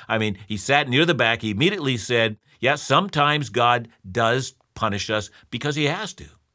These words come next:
So I'm afraid I might have abused that young man a bit after that, but I asked him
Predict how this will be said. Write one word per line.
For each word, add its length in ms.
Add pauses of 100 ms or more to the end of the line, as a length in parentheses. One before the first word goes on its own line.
(460)
So 100
I'm 120
afraid 280
I 120
might 200
have 160
abused 400
that 180
young 220
man 160
a 60
bit 180
after 340
that, 220
but 100
I 80
asked 280
him 180